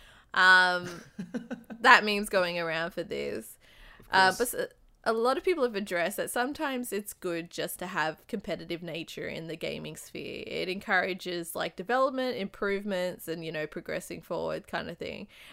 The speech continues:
Speaker 1: And hey, we've said it here before. Let's keep Fortnite relevant so the kids have somewhere to go, so they stay away from Apex. Um,
Speaker 2: But
Speaker 1: I
Speaker 2: I
Speaker 1: know. I, look, I know that's very toxic to say, but, you know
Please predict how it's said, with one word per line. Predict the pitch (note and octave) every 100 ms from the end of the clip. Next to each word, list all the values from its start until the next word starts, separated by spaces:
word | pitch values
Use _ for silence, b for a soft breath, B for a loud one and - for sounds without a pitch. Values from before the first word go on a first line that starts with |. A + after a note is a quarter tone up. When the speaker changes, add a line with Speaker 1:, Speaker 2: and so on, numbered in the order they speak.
| -
Speaker 1:
And | G#3+ G#3+
hey, | A3
we've | G3 F#3+
said | - A#3+ C4
it |
here | D#4+ C#4+
before. | C4+ - C4 F#3+ E3 E3 b b b b _ _ _ _ _
Let's | G#3 A#3 -
keep | - - D4+ - -
Fortnite | C#4 C#4 C4+ C4+ -
relevant | A3+ A#3 A#3+ B3 C#4 -
so | G#3+
the | G3+
kids | - F#3+ F#3+
have | F#3
somewhere | G3+ F3+ F3
to | F3
go, | E3+ E3+ E3 F3 F#3+
so | - D#3+
they | E3
stay | - E3
away | D#3+
from | F3+ E3
Apex. | D3 D3 - - - - b b b b b _
Um, | - E3 D#3+ -
Speaker 2:
But | -
Speaker 1:
I |
Speaker 2:
I |
Speaker 1:
know. | D#3+ D#3+
I, | - G3+
look, | G#3 F3
I | F3+
know | F3
that's | E3 -
very | D3+ D3+
toxic | - - - -
to | -
say, | - - -
but, | - -
you | -
know | -